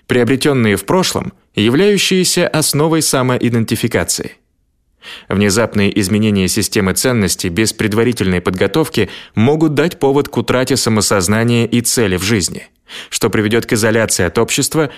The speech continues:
которое, по мнению этих людей, их игнорирует. Ещё одним фактором, ограничивающим способность рассматривать и взвешивать альтернативные социальные проекты,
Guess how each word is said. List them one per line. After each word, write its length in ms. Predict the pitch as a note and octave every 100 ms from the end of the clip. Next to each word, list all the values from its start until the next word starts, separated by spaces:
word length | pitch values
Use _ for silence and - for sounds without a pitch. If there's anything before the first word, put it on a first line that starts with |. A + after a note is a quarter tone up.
| -
которое, 380 | - G#2 E3+ F#3
по 120 | D#3+
мнению 320 | C#3+ B2+ G#2+ F#2+
этих 220 | F#2+ -
людей, 380 | G2+ F2 E2 _
их 260 | C3+ B2 - -
игнорирует. 680 | A#2 B2+ B2+ G2 - - - _ _ _ _ - - - G3+
Ещё 360 | G#3 D3+ A#3
одним 220 | G#3 F#3
фактором, 460 | E3 F3+ - C3+ B2+
ограничивающим 880 | B2 A#2+ C3+ D3+ - F#2+ F#2 - G#2
способность 640 | - A2+ - A2 G2 -
рассматривать 640 | G#2+ - A#2 A2 G#2 F#2 -
и 120 | G#2+
взвешивать 580 | F#2+ G2+ A#2+ - F#2+ -
альтернативные 800 | G#2 F#2+ G#2+ A2 - C#3 F#2+ F2
социальные 560 | G#2 - A#2 F#2+ F2 F2
проекты, 480 | B2+ F#3+ - -